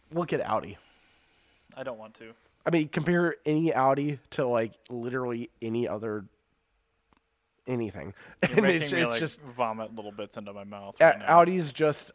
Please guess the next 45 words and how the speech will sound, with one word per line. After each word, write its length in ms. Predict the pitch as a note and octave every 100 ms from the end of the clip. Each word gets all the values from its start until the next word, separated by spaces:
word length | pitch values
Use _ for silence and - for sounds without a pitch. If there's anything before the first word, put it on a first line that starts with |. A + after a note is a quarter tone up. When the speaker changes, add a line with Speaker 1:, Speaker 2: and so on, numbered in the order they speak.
| _ -
Speaker 1:
it, 200 | C#3 -
it's 260 | D3+ D3 -
a 60 | C#3+
Volkswagen 760 | B2+ C#3 C#3 D3+ C3+ C3 C3+ A#2+
with 120 | G#2+
standard 420 | - A2 G#2 G2
leather 260 | G2 F#2+ F2+
seats. 480 | - A#1 - - - _
That's 180 | B2 A#2
all 180 | A2 E2
it 100 | A#1+
is. 160 | D#2 - _ _ _ _
So, 280 | - B2 G2 B2 _ - _ _ -
um, 520 | B2 A#2+ A2+ G#2+ A2 _ _ _ _ _ _ -
yeah, 180 | E3+ D#3
I'm 80 |
not 140 | F#3 -
too 120 | C#3+
surprised 420 | - - F#2+ F#2+
by 120 | F#2+
that. 220 | F2 F#2 - _ _ -
Speaker 2:
I, 240 | D3+ C3+
uh, 100 | D3+ B2
yeah, 180 | A2+ A#2
just, 160 | - - -
again, 320 | F3+ D#3 C#3 A2+
I 60 |
mean, 120 | A#2+ C3
it's 200 | B2+ E3+
not 240 | E3 -
significant 560 | D3 B2 B2+ C3 B2 -
for 120 | A#2
our 120 | A2+
market, 440 | G#2+ A2 - B2
but 140 | A#2+ A2
I 40 |
really 260 | G#2 G#2+ G#2+
wanted 240 | G#2+ G#2+
to 60 | G#2+
bring 160 | G#2+
it 80 | G#2+
up 180 | G#2+ -
'cause 520 | - G#2 G#2+ G#2+ - -
Volkswagen. 640 | A2+ - A2 F2 F2+ F2 A#2
Speaker 1:
Yeah. 180 | A2+